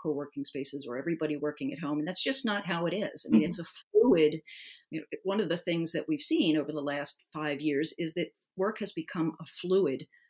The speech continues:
Speaker 1: kind of thing. It, you know, it's a verb, not a noun.
Speaker 2: Yep, we say officing
Speaker 1: Um,
Speaker 2: instead of office.
Speaker 1: Yeah, exactly. And, you know, I don't care what you call it, whether you call it remote work or mobile work,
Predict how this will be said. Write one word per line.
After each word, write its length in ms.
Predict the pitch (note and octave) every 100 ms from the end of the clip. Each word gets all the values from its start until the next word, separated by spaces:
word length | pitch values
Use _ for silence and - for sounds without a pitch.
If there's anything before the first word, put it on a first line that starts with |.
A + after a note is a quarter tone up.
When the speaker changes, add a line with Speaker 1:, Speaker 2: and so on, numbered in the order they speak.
| _ _ _ _ - -
Speaker 1:
kind 220 | C#3 C3+
of 100 | C#3
thing. 460 | - B2 F2+ D#2 -
It, 120 | D3 C#3
you 100 | D#3+
know, 80 | -
it's 100 | -
a 60 | D#3+
verb, 400 | F3+ E3 D#3+ D#3
not 180 | D3 F#3+
a 40 |
noun. 440 | E3 F3 D3 - - _ _ -
Speaker 2:
Yep, 200 | F#3 - - _
we 100 | A#3
say 200 | A#3+ -
officing 600 | G#3 - - - A#2 F#2+
Speaker 1:
Um, 60 | D2+
Speaker 2:
instead 260 | - - E2
of 100 | E2+
office. 440 | D2+ - - - _ _ _ _ _ _ _ _ _ -
Speaker 1:
Yeah, 300 | C4+ F4 -
exactly. 600 | G3+ F3 G3+ B3+ F#3+ D3+
And, 160 | D#3+ -
you 100 | G3
know, 60 | F#3+
I 60 | C4+
don't 120 | D4
care 180 | A#3+ F3+
what 180 | - G3+
you 80 |
call 260 | - D#3+ D3+
it, 60 | D#3+
whether 140 | D#3+
you 100 | D#3+
call 260 | D#3+ F3 E3
it 120 | -
remote 420 | D#3 D#3 D#3+ -
work 300 | D#3 D#3+ D#3
or 60 | B2+
mobile 400 | D3+ E3+ F3 D#3+
work, 300 | D#3 D3+